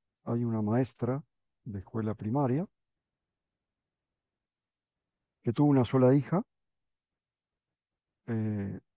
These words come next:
la hija tiene treinta y dos años y este año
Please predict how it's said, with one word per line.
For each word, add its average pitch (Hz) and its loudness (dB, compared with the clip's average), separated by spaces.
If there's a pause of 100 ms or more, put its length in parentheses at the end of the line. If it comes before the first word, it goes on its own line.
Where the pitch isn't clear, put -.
(220)
la 113 0
hija 107 0
tiene 110 -2
treinta 101 -4
y 104 0
dos 120 -4
años 180 0 (1200)
y 120 4
este 156 4
año 156 2